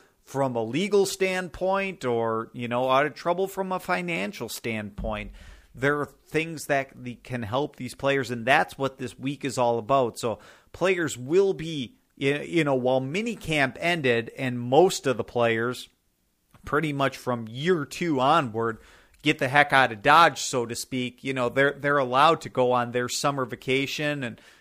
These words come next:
and go back home and whatever, you know, for about a month before training camp starts. Uh, the rookies stay behind for an extra week and they take part in this program.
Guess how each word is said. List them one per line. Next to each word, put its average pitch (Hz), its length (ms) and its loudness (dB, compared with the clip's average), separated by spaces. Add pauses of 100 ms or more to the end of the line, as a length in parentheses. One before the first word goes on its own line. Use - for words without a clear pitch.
(100)
and 127 200 -12
go 127 180 4
back 123 340 4
home 143 320 -2
and 131 140 -8
whatever, 143 580 2 (540)
you 123 140 -4
know, 123 140 2
for 127 200 0
about 123 320 2
a 120 60 0
month 120 480 -4
before 131 340 -2
training 135 420 -4
camp 127 300 -6
starts. 165 540 0 (440)
Uh, 127 260 4
the 127 160 -6
rookies 190 480 -2
stay 175 380 0
behind 147 560 2
for 123 200 -4
an 123 140 -6
extra 139 420 -6
week 120 640 -4
and 120 200 -8
they 117 80 -2
take - 380 -6
part 139 280 0
in 117 140 -8
this 101 120 -14
program. 110 760 -4